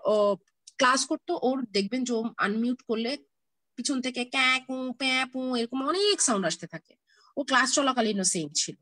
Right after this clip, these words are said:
ওকে আমি প্রচুর বকছিও যে, "এই ভাই, আপনি অফ করেন, আপনার sound অনেক, আমি শুনতে পাই না, আপনি যখন কথা বলবেন তখনই আপনি unmute করবেন।" তো মহিউদ্দিন হয়তো অনেক সময় unmute করেছে, আমি হয়তো ওর কথা বুঝতে পারিনি, ওর ওইখানে network problem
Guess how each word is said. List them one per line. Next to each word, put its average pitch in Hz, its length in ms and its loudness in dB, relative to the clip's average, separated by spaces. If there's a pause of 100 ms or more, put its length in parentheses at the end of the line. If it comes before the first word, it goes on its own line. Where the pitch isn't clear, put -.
ওকে - 140 -6
আমি 262 160 0
প্রচুর 294 260 0
বকছিও 247 520 0
যে, 147 120 -4
"এই 254 140 2
ভাই, 254 200 2
আপনি 233 260 0
অফ 214 200 -2
করেন, 190 220 0 (340)
আপনার 208 220 -2
sound 196 340 2
অনেক, 180 280 -4
আমি 214 140 -4
শুনতে 247 280 -2
পাই 196 120 0
না, 180 80 0
আপনি 180 160 -4
যখন 208 260 -2
কথা 196 240 -4
বলবেন 190 300 -6
তখনই 226 340 -2
আপনি 208 180 -2
unmute 180 480 -2
করবেন।" 170 240 -8 (380)
তো 320 60 0
মহিউদ্দিন 294 420 6
হয়তো 294 220 2
অনেক 269 160 -2
সময় 285 180 2
unmute 226 400 2
করেছে, 214 280 -2
আমি 214 160 -2
হয়তো 202 240 -6
ওর 196 100 -8
কথা 202 200 -6
বুঝতে 214 280 -4
পারিনি, 190 340 -4
ওর 185 140 -4
ওইখানে 202 280 -4
network 196 400 -4
problem 175 260 -4